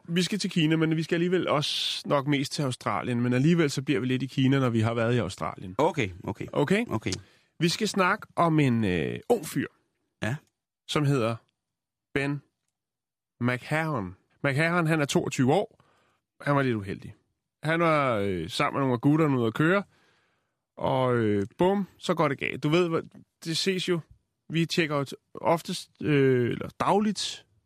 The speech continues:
Speaker 1: lokalaviserne, og der er jo altid noget med nogle unge mennesker, der lader sig rive mere stemning, og den gode, øh, Absolut Let's Space, øh, tolv, og så går det galt.
Speaker 2: Tuning tracks, mener du?
Speaker 1: Tuning tracks. Jamen,
Speaker 2: Ja.
Speaker 1: der findes mange versioner.
Speaker 2: Ja.
Speaker 1: Nå, men i hvert fald så, øh, kører de galt.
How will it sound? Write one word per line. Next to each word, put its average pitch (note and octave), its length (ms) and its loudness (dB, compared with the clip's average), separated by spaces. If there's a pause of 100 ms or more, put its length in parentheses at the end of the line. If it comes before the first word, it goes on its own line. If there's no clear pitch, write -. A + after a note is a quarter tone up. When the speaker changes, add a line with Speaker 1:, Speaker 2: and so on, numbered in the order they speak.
(760)
Speaker 1:
lokalaviserne, C#3+ 680 -2
og C3 60 -2
der D#3 80 0
er D#3+ 80 0
jo D3+ 60 2
altid D3 240 -2
noget C#3 140 2
med C#3 40 2
nogle C3 160 2
unge C3 160 2
mennesker, B2 280 0
der C3+ 80 -2
lader A#2+ 140 0
sig A#2+ 160 -4
rive A#2 140 2
mere A#2+ 200 2
stemning, C3 500 2
og G#2 80 0
den A#2 120 -2
gode, B2 420 4
øh, G#2 280 2
Absolut B2+ 460 0
Let's A#2+ 220 0
Space, - 640 -2 (120)
øh, A2 200 -4
tolv, D3 340 -2 (540)
og A#2+ 120 -2
så C#3 120 -4
går B2 160 -2
det A2+ 80 -6
galt. - 500 -12
Speaker 2:
Tuning C3+ 360 4
tracks, F#2+ 280 -4
mener F#2 240 2
du? F2 160 0
Speaker 1:
Tuning C#3+ 340 4
tracks. G#2 400 -6
Jamen, E2 140 -6
Speaker 2:
Ja. A#2 60 0
Speaker 1:
der C3+ 220 -2
findes B2+ 280 -6
mange C#3 380 0
versioner. - 440 -8 (180)
Speaker 2:
Ja. - 80 -4 (180)
Speaker 1:
Nå, A#2+ 200 -2
men D3 140 -2
i D#3+ 40 4
hvert G3 220 0
fald F#3 220 -2
så, F3 380 0
øh, G2+ 580 -2 (280)
kører G#3+ 120 4
de F#3 80 -4
galt. - 540 -8